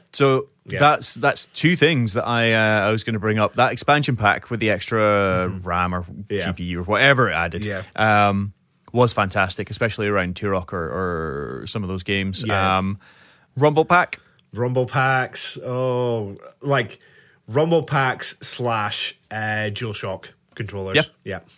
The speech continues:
Speaker 1: Game changer. Absolute game changer.
Speaker 2: Absolute game changer. Yeah, definitely. Uh, w-, uh, light guns.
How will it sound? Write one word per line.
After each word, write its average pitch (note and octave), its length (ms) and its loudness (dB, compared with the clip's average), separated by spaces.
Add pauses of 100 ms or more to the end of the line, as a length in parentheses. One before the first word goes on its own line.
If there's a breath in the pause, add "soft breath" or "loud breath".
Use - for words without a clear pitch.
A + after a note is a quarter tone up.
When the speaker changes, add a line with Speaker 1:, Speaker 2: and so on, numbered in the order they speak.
Speaker 1:
Game D#3 180 4
changer. G2 320 2 (220 loud breath)
Absolute C#3+ 360 4
game B2 180 2
changer. A2 220 -2
Speaker 2:
Absolute C3 580 0
game G2+ 240 -6
changer. F#2 400 -8
Yeah, F#2 300 -6
definitely. G2 800 -8
Uh, G#2+ 380 0 (920 loud breath)
w-, C3+ 300 0 (120)
uh, B2 680 2
light C3+ 280 0
guns. E3+ 340 0